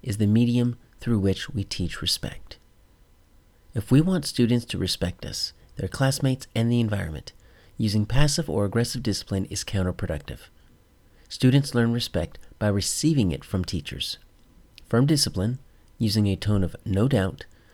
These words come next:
communicates respect by holding high expectations for students and painting a clear picture as to how they can meet those expectations. Next steps. Action. Practice the tone of "no doubt,"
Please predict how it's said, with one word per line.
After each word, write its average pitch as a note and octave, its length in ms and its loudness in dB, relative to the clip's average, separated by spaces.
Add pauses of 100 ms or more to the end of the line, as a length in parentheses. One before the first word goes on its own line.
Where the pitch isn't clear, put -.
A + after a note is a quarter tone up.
(220)
communicates D3+ 540 2
respect A#2+ 420 -2
by G#2+ 80 -2
holding G#2 360 0
high G2 260 -2
expectations F#2 640 -4
for - 100 -10
students C#2+ 440 -6 (400)
and F#2+ 160 -4
painting B2 420 10
a G2+ 80 -2
clear - 320 0
picture - 460 10 (280)
as G2+ 160 0
to G#2 120 -4
how G#2+ 260 0
they G#2 100 0
can G#2 200 0
meet F2+ 180 0
those F2 220 -4
expectations. - 880 -10 (960)
Next - 440 0
steps. - 580 -6 (1080)
Action. - 480 -4 (760)
Practice C#3+ 380 0
the - 160 0
tone C3 380 2
of - 180 -4
"no G2 240 2
doubt," - 400 -8